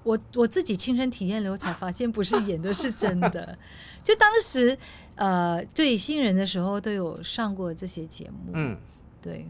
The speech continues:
Speaker 2: 那我先跳题一下，因为你刚刚既然讲到有关灵异的东西，很多人在你拍了《见鬼》之后称呼你为鬼后，
Speaker 1: 嗯。
Speaker 2: 那你后来也拍了鬼域。我想知道，
Speaker 1: 嗯。
Speaker 2: 拍鬼片的现场真的很，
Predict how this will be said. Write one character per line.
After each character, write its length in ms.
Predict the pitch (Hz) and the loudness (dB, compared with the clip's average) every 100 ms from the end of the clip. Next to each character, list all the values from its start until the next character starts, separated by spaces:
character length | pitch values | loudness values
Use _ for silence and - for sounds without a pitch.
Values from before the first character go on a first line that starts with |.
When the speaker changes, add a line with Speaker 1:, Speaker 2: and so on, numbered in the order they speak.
| 170 | -2
Speaker 2:
那 140 | 185 | 2
我 100 | 143 | 2
先 260 | 113 127 143 | 2 -2 -2
跳 220 | 165 131 | 2 2
题 100 | 107 | 0
一 200 | 87 82 | -6 -8
下， 240 | - 110 | -6 -2
因 100 | 123 | 0
为 80 | 160 | 0
你 100 | 120 | 0
刚 140 | 95 131 | 0 0
刚 100 | 135 | 0
既 140 | 151 | 0
然 160 | 107 98 | 0 0
讲 180 | 104 | -4
到 200 | 92 120 | 0 0
有 120 | 104 98 | 0 -2
关 380 | 113 113 123 123 - - | 0 0 -2 -8 -16 -12
灵 280 | 110 104 107 | -4 -2 0
异 140 | 139 123 | -2 -2
的 100 | 95 | -2
东 240 | 98 101 | -6 -6
西， 400 | 107 - 92 92 - - - | -8 -8 -8 -8 -12 -20 -6
很 180 | 120 120 | -2 2
多 180 | 160 160 | 4 4
人 140 | 131 | 4
在 140 | 127 143 | 2 0
你 140 | 113 | 0
拍 260 | 107 123 123 | 0 2 4
了 440 | 120 110 104 98 - - | 4 4 2 -2 -8 -12
《见 260 | - 165 117 | 2 2 2
鬼》 180 | 104 90 | 0 -2
之 180 | 113 120 | -4 -2
后 160 | 123 | -2
称 280 | 110 123 120 | -4 -4 -4
呼 180 | 120 123 | -2 -2
你 100 | 107 | -2
为 160 | 92 98 - | -2 -6 -4
鬼 260 | 104 82 | -4 -4
后， 360 | 85 117 98 - - | -4 -2 -2 -4 -8
Speaker 1:
嗯。 100 | 190 | -2
Speaker 2:
那 60 | 139 | 0
你 80 | |
后 140 | 127 143 | 2 4
来 100 | 113 | 4
也 140 | 95 | 0
拍 220 | - 120 | -2 -2
了 100 | 117 | 0
鬼 360 | 101 - 90 73 - | -2 -4 -4 -6 -8
域。 220 | 104 85 - - 147 | -10 -10 -16 -18 -6
我 100 | 120 | -2
想 200 | 170 135 | 0 0
知 240 | - 120 123 | -2 -4 -2
道， 320 | 123 107 80 | 0 0 -4
Speaker 1:
嗯。 80 | - - - - - | -14 -20 -20 -20 -16
Speaker 2:
拍 180 | - 156 | -4 -2
鬼 240 | 156 101 92 | 0 -2 -4
片 220 | 131 120 | -6 -6
的 100 | 95 | -6
现 340 | - 127 95 | -6 -4 -4
场 240 | 82 - - - - - - - | -8 -12 -14 -18 -20 -20 -20 -16
真 180 | - 131 | -6 -4
的 180 | 127 104 | -2 -4
很， 120 | 92 | -6